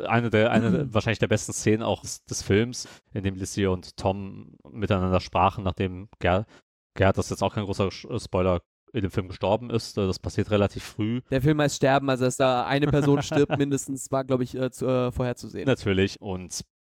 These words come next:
Speaker 1: da reden, da reden die halt statt, statt über den Vater, reden die halt, halt über ihr eigen-, über das Verhältnis zueinander. Und da wird halt eben auch nochmal reiner Tisch gemacht.
Speaker 2: Ja, genau. Aber man muss sagen, Sterben ist jetzt nicht so ein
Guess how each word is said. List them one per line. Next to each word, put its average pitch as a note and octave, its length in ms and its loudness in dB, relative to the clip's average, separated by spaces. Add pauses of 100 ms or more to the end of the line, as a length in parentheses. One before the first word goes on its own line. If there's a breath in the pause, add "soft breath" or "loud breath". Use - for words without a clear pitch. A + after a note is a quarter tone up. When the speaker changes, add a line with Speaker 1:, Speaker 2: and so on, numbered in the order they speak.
(800)
Speaker 1:
da G#2+ 300 2
reden, A#2 460 -2
da A#2 80 2
reden B2+ 180 2
die B2 80 0
halt A#2 120 2
statt, - 200 -2
statt - 180 -4
über A2 120 -4
den G#2 80 -2
Vater, A#2 440 2
reden G#2+ 200 -2
die A2 100 0
halt, A2 200 0
halt G#2+ 160 0
über G#2+ 140 -4
ihr G#2+ 140 0
eigen-, A2 240 -2
über A2 180 -4
das G#2 80 0
Verhältnis B2 360 0
zueinander. F2 500 -2
Und F2+ 200 -10
da F#2 120 -2
wird F#2+ 140 -6
halt G2 160 -2
eben G2 480 -8
auch - 160 -6
nochmal G2+ 220 -2
reiner G#2 220 0
Tisch - 240 -12
gemacht. - 380 -10 (200)
Speaker 2:
Ja, C#3+ 180 2 (340 soft breath)
genau. F3+ 320 2 (340)
Aber E3+ 280 2
man E3+ 100 -2
muss E3 120 -4
sagen, E3 400 0 (120)
Sterben D#3+ 460 2
ist - 260 -8
jetzt D#3 180 -4
nicht F3 140 -4
so D#3+ 140 0
ein D3 160 -8